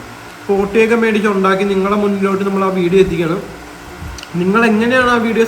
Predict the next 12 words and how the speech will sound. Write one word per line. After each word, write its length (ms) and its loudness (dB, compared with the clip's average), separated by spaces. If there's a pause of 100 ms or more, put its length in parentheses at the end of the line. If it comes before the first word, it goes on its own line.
സപ്പോർട്ട് 340 -4
ചെയ്യുന്നത് 300 -2
നോക്കിയിട്ട് 340 -2
വേണം 180 0 (540)
ഇനി 100 2 (100)
കുക്കിംഗ് 360 -2
വീഡിയോ 220 0
തന്നെ 140 2 (100)
ചെയ്യണോ 320 4 (1120)
അല്ലെങ്കിൽ 340 2
റിയാക്ഷൻസ് 540 2
വീഡിയോ 200 0